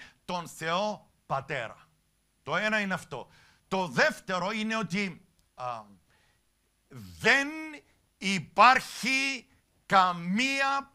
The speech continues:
προφητεία για το μέλλον και δεν υπήρξε ποτέ βιβλίο το οποίο θρησκευτικού περιεχομένου να προφητεύσει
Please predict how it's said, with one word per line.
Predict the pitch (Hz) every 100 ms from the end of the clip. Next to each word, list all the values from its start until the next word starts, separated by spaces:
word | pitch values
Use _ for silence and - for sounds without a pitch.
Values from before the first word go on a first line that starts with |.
| _
προφητεία | 185 202 170 - 170 160 240 240 240 247 247 240 _ _ _ _
για | _ 143 175
το | 180
μέλλον | 170 220 240 254 294 302 269 - _ _ _ _ _ _ _ _ _ _ _ _
και | - 220 220 151 117 -
δεν | - 277 311 320 311 302 269 _ _ _
υπήρξε | - 196 180 - - 311 - _ - - 208 214 208 - _ _
ποτέ | 190 196 190 233 247 269 254 - _
βιβλίο | - 95 107 190 127 117 214 285 262 170 175 214 - _ _
το | 196 196 180
οποίο | 175 - - 277 240 175 170 175 - _
θρησκευτικού | _ - 160 - 185 160 - 156 196
περιεχομένου | 185 180 - 147 180 208 214 185 - _
να | 147 160
προφητεύσει | 156 147 147 175 180 - 170 175